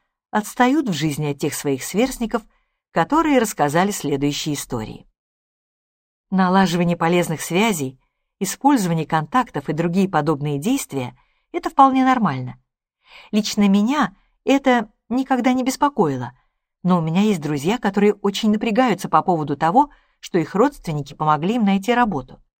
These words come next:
Я сотрудник одной из трёх лучших компаний в отрасли, знаю только одного человека, который действительно получил работу,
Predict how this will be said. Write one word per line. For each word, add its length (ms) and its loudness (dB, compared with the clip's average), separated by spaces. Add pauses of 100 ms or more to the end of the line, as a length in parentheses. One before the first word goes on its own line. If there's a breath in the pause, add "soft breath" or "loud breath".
(800)
Я 240 0
сотрудник 560 -2
одной 280 0
из 100 -10
трёх 260 -4
лучших 240 -6
компаний 400 0
в 80 0
отрасли, 540 -4 (540)
знаю 280 2
только 260 2
одного 360 2
человека, 640 -6 (420)
который 380 2
действительно 640 0
получил 420 -2
работу, 460 0